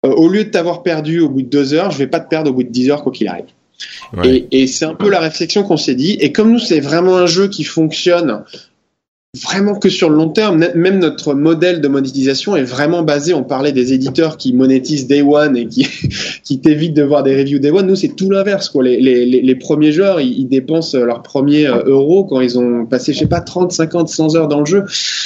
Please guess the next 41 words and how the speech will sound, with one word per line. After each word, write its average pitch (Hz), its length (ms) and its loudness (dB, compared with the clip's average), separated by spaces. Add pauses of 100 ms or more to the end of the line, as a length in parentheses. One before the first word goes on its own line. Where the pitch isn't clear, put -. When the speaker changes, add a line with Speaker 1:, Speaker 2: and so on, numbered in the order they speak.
(160)
Speaker 1:
Et 147 80 4
donc, 160 160 4
du 185 140 -2
coup, 277 260 2 (260)
tout 247 220 2
est 202 60 4
pensé 190 400 0
pour 165 180 0
le 131 140 4
long 147 140 2
terme. 151 500 -2 (600)
Et, 139 500 2 (760)
et 156 140 2
du 165 140 -2
coup, 208 180 0
aider 165 260 2
les 196 140 4
joueurs 196 280 0
à 147 120 -4
passer 151 260 -2
les 143 80 -2
dix 147 140 -4
premières 151 420 -2
heures, 196 160 0
on 170 80 -2
se 131 120 -4
demandait 156 340 4
vraiment 151 360 0
si, 165 360 -4
on, 156 60 0
voilà, 151 260 0
à - 40 -6
chaque - 200 -2
fois, 226 140 2
on 208 60 2
se 165 60 -4
dit, 165 240 -6 (160)
est-ce 156 160 -4
qu'on 190 120 -2
fait 202 140 0
ça 240 460 -2